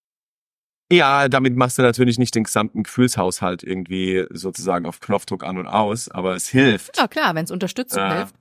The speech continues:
Speaker 1: zu
Speaker 2: ja.
Speaker 1: wissen, genau.
Speaker 2: Genau, ja.
Speaker 1: Das hilft
Speaker 2: Toll.
Speaker 1: ganz, ganz stark, ja.
Speaker 2: Mhm.
Speaker 1: Und das hatte ich noch so, ähm, also bei mir, mir geht das so, es gibt ja auch so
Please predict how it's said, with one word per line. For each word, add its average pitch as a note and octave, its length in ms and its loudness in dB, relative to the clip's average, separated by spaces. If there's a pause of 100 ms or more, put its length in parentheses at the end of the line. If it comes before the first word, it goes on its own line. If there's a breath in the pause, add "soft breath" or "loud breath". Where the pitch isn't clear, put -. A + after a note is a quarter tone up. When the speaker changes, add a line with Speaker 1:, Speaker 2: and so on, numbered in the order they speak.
Speaker 1:
zu D3 100 0
Speaker 2:
ja. C#3+ 140 0
Speaker 1:
wissen, B2+ 460 2 (320)
genau. F#2+ 260 -10
Speaker 2:
Genau, D3 320 -10
ja. C#3+ 240 -10
Speaker 1:
Das F3+ 160 -14
hilft A#2 240 -12
Speaker 2:
Toll. C#3+ 240 -6
Speaker 1:
ganz, F#3 160 -8
ganz - 180 -12
stark, F#3+ 260 -14
ja. D#3+ 120 -6
Speaker 2:
Mhm. D#3 300 -8 (1900 soft breath)
Speaker 1:
Und C3 340 2 (240)
das A2+ 220 -4
hatte C3+ 140 2
ich B2+ 100 -6
noch C3+ 120 0
so, C#3+ 160 -4 (120)
ähm, A2 420 0
also G2+ 180 -8
bei A2+ 100 0
mir, D#3 300 2
mir C#3+ 220 0
geht D3 140 0
das B2+ 160 2
so, B2+ 300 4
es - 220 -14 (220)
gibt - 180 -8
ja G#2+ 100 2
auch F#2+ 120 0
so G2+ 380 -2